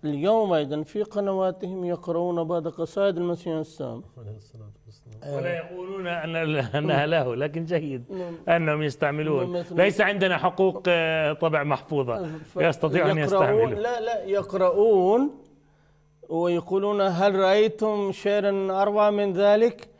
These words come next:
Speaker 1: هذا لميرزا غلام أحمد. يقرؤون ثم يترجمون ويفسرون تفسيرًا رائعًا، ولكن في الأخير يقولون: للأسف إنه ادعى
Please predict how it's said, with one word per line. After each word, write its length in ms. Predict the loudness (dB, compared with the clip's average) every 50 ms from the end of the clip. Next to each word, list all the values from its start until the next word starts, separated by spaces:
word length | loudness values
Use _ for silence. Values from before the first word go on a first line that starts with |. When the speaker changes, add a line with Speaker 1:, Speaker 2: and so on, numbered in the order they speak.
| -20 _ -18 -18 -14 -4 0
Speaker 1:
هذا 300 | 2 4 4 6 4 4
لميرزا 380 | 2 2 2 0 0 2 0
غلام 380 | 0 0 2 2 2 2 2 0
أحمد. 280 | -2 -4 -4 -6 -4
يقرؤون 560 | -2 -2 -4 -2 0 0 2 4 4 2 0 0
ثم 320 | -2 -4 -4 -2 0 0
يترجمون 880 | 0 0 0 -2 -2 -2 -4 -2 -4 -6 -4 -4 -2 -2 -2 0 0 0
ويفسرون 720 | -2 -2 -2 -2 -4 -4 -8 -6 -6 -6 -4 -4 -4 -4
تفسيرًا 440 | -6 -8 -10 -8 -4 -2 -2 -2 -2
رائعًا، 360 | 0 2 4 4 4 2 0
ولكن 460 | -2 0 -2 0 -2 -2 -2 -4 -6 -4
في 80 | -4
الأخير 320 | -4 -4 -2 -2 -2 0 0
يقولون: 380 | -2 -4 -4 -6 -6 -6 -8 -12 _ _ _ _ _ _ -6
للأسف 760 | 2 4 4 4 4 0 -2 -4 -2 0 0 0 0 -2 -4 -16 -20 _ _ _ _ -12 -8
إنه 460 | -6 -4 -2 -2 -2 -2 -2 -2 -2
ادعى 460 | -4 -6 -4 -4 -2 -2 -2 -4 -8